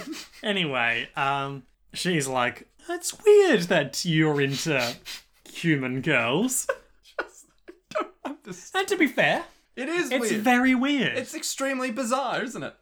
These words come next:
Speaker 2: Also, have you ever seen a male orangutan?
Speaker 1: Uh,
Speaker 2: Because
Speaker 1: only in videos.
Speaker 2: this looks much more like a female orangutan.
Speaker 1: Mm, it does.
Speaker 2: Do you want me to pull up a pic of what a male orangutan
Speaker 1: Please
Speaker 2: looks
Speaker 1: do,
Speaker 2: like? Because
Speaker 1: please do.
Speaker 2: they are dramatically different to females.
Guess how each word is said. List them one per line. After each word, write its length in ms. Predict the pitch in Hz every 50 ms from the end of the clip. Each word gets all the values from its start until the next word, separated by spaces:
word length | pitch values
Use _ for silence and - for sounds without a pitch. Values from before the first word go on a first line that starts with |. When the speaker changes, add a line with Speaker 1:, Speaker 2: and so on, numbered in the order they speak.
| _ _
Speaker 2:
Also, 260 | 202 202 185 - 220
have 160 | 214 208 214
you 80 | 269 330
ever 120 | 359 370
seen 260 | - - - 180 180 208
a 60 | 208
male 260 | 196 196 202 214 208
orangutan? 480 | 208 208 214 220 220 214 220 240 285 - _ _ _ _ _ -
Speaker 1:
Uh, 340 | 135 139 135 135 135 135 135
Speaker 2:
Because 260 | 135 180 175 170 190
Speaker 1:
only 240 | - 175 233 208 175
in 60 | 131 110
videos. 400 | - 120 107 - - 123 - - _ _ _ _ _
Speaker 2:
this 520 | - 156 123 147 196 208 - - - - -
looks 240 | 175 160 156 - -
much 260 | 156 147 156 - -
more 180 | 160 147 139 139
like 140 | 139 139 143
a 40 | -
female 260 | - 143 131 127 120
orangutan. 600 | 120 120 117 120 123 120 117 135 120 117 120 113 110 - _ -
Speaker 1:
Mm, 360 | 135 135 127 120 120 113 110 -
it 100 | - -
does. 200 | 127 117 110 107
Speaker 2:
Do 20 |
you 60 | 117 156
want 80 | 175
me 60 | 175
to 60 | 160 156
pull 160 | - 156 147
up 80 | 143
a 40 | -
pic 280 | - - 175 208 - -
of 140 | 143 117 127
what 80 | 135 135
a 40 |
male 260 | 127 127 127 131 135 131
orangutan 420 | 127 131 139 147 135 135 - 170
Speaker 1:
Please 20 |
Speaker 2:
looks 180 | 170 175 135 120
Speaker 1:
do, 60 | 110
Speaker 2:
like? 120 | 190 196 185
Because 160 | - - 165 123
Speaker 1:
please 180 | 120 117 - -
do. 60 | -
Speaker 2:
they 120 | 143 160 165
are 60 | 156
dramatically 720 | 135 156 143 139 139 147 160 165 165 147 - - 131 117
different 460 | 113 131 123 - - 113 110 - -
to 100 | - -
females. 460 | 127 139 127 120 113 113 113 117 113